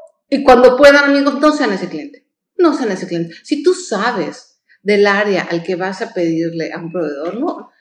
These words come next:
no lo estés dirigiendo. No, no, de verdad, así como no queremos esos clientes, no sean ustedes esos clientes, no seamos nosotros esos clientes. ¿Ok?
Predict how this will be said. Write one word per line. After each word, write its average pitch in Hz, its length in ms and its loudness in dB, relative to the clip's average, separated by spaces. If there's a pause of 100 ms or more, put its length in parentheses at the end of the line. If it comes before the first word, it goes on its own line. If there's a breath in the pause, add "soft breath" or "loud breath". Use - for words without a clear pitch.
(360 soft breath)
no 330 160 2
lo 302 80 2
estés 196 240 0
dirigiendo. - 600 -8
No, - 200 -10
no, - 260 -10
de 254 80 -2
verdad, 254 340 0 (200)
así - 220 -10
como 311 220 2
no 262 140 0
queremos 240 340 -2
esos 220 180 -12
clientes, 196 280 -6
no 254 120 -8
sean 254 180 -8
ustedes 180 320 -6
esos 160 160 -14
clientes, 135 220 -20
no 220 100 -8
seamos 262 240 -10
nosotros 180 400 -12
esos 156 180 -20
clientes. - 300 -20 (800)
¿Ok? 190 140 -16